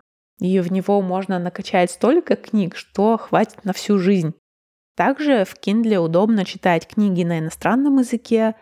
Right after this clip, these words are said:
потому что там очень легко можно посмотреть перевод незнакомого слова. А ещё, когда я узнала, что в С Ш А можно было брать электронные книги в библиотеке,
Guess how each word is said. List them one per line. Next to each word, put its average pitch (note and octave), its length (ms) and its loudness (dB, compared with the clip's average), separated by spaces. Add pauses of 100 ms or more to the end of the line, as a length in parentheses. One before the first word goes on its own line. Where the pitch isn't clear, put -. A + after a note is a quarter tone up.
(360)
потому F#2 400 0
что E3 600 0
там F3 220 0
очень F3 260 -4
легко F#3 400 0
можно F3+ 480 0
посмотреть F3+ 540 -4
перевод F3 480 0
незнакомого E3+ 880 -2 (160)
слова. A#3 720 0 (840)
А F#3 120 2
ещё, A#3 480 0
когда G3 320 0
я E3+ 200 2
узнала, F3+ 500 2
что E3+ 420 0
в - 80 -10
С F#3 120 -6
Ш - 180 -4
А F3+ 180 2
можно F3+ 400 -4
было E3+ 280 0
брать F3+ 420 2
электронные F#3+ 680 0
книги F#3 440 -2
в F3 60 -10
библиотеке, F3 880 0